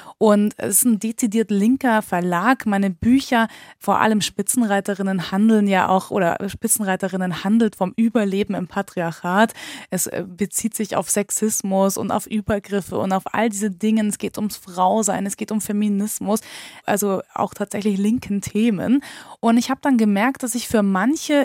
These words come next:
innerhalb des linken Kosmos oder des, äh, linken Spektrums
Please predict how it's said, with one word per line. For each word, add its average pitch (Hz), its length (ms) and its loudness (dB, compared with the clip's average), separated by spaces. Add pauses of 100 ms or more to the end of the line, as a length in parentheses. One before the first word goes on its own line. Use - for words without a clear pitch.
innerhalb 247 540 2
des - 180 -4
linken 220 760 2
Kosmos 254 760 2
oder 190 220 0
des, 175 220 -6
äh, - 140 -4
linken 196 380 -2
Spektrums 233 840 0